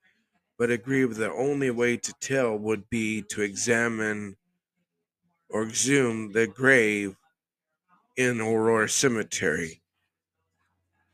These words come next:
In addition, high quality m-, uh, metal,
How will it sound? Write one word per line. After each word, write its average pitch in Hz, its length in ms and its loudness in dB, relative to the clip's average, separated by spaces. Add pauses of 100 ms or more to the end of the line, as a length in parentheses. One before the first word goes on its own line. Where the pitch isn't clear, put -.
(400)
In 131 140 0
addition, 113 760 0
high 113 240 0
quality 123 420 2
m-, 107 260 -6 (180)
uh, 101 140 0
metal, 101 760 0